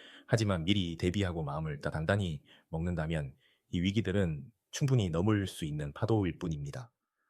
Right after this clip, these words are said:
오늘 말씀드린 위기 상황들을 머릿속에 꼭 새겨두시고 삼 년이라는 긴 터널을 무사히 통과하셔서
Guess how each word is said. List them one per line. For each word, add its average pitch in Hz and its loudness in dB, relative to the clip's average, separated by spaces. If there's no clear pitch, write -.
오늘 127 10
말씀드린 123 4
위기 120 6
상황들을 110 2
머릿속에 107 4
꼭 - -4
새겨두시고 104 0
삼 - 2
년이라는 82 4
긴 135 6
터널을 110 4
무사히 104 4
통과하셔서 104 0